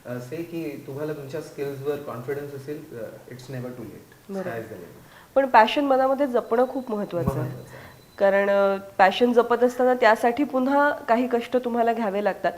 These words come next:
Speaker 2: आणि त्यांच्या बोलण्यातून सतत जे येत आहे की मी, मी उद्योजक होणारच्या पर्वामध्ये हे ऐकलं, मी अमुक एखाद्या पुस्तकात हे वाचलं, हे मला वाटतं खूप महत्त्वाचं आहे. तुमच्यामधली ती पॅशन, ती फायर, ती ज्योत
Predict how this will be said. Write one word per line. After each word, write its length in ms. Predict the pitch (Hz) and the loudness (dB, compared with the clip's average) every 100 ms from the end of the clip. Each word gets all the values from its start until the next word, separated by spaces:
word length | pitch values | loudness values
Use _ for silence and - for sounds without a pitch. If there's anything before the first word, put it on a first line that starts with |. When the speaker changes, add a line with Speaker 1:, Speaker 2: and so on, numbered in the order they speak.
| - - - | -10 -20 -2
Speaker 2:
आणि 300 | - 269 294 | 2 4 2
त्यांच्या 360 | 294 233 220 262 | 2 2 4 0
बोलण्यातून 500 | 240 226 247 254 277 | 0 -2 -4 -4 -6
सतत 420 | 254 220 254 233 | -6 0 -2 0
जे 120 | 269 | 0
येत 200 | 254 240 | -2 0
आहे 240 | 240 233 240 | 2 2 0
की 160 | 240 | -4
मी, 200 | 240 240 | -6 -4
मी 240 | 240 240 247 | -2 -2 0
उद्योजक 400 | 247 214 240 254 254 | 0 0 -2 -2 0
होणारच्या 440 | 233 226 233 247 | 0 0 -2 -2
पर्वामध्ये 500 | 240 208 214 220 240 | 0 0 0 0 -2
हे 140 | 226 | 2
ऐकलं, 440 | 220 196 196 196 180 - - - 220 | 2 2 0 -2 -2 -6 -18 -14 2
मी 120 | 226 | 8
अमुक 280 | 214 233 226 | 8 6 0
एखाद्या 300 | 220 233 233 | 0 -2 -2
पुस्तकात 460 | 226 - 233 240 240 | -6 -6 -4 -4 -2
हे 120 | 254 | 0
वाचलं, 480 | 220 185 202 190 170 - - - 254 | 2 0 -2 -4 -4 -8 -20 -4 0
हे 100 | 269 | 2
मला 240 | 277 277 | 4 2
वाटतं 260 | 277 269 285 | 0 0 -4
खूप 260 | - 320 302 | -2 -4 0
महत्त्वाचं 560 | 247 247 254 254 254 262 | 0 2 2 0 0 -2
आहे. 100 | 269 | -2
तुमच्यामधली 680 | 247 220 247 247 240 233 | -4 -4 -2 -2 -2 -4
ती 120 | 247 | -6
पॅशन, 600 | 254 214 190 - 226 214 214 | 0 0 0 -2 -4 -4 -6
ती 160 | 226 | -10
फायर, 480 | 220 208 185 208 208 | -4 0 2 2 -2
ती 180 | 208 220 | -4 -8
ज्योत 600 | 190 220 226 226 - | 0 4 4 2 -6